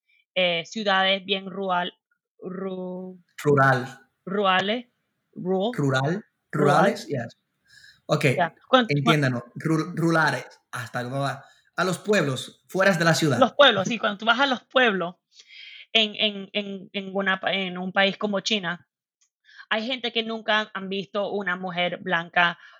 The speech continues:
Speaker 1: rubia, ojos claros, eh, alta, eh, con las uñas pintadas. Es,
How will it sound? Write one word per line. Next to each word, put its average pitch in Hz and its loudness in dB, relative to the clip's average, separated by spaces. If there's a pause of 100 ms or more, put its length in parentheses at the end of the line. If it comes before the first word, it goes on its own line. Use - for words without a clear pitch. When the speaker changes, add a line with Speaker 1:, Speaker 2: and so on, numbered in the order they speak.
(100)
Speaker 1:
rubia, 202 4 (240)
ojos 214 0
claros, 180 -2 (360)
eh, 208 2
alta, 190 0 (340)
eh, 214 2
con 233 0
las 214 -2
uñas 226 -2
pintadas. 185 -2 (640)
Es, 220 0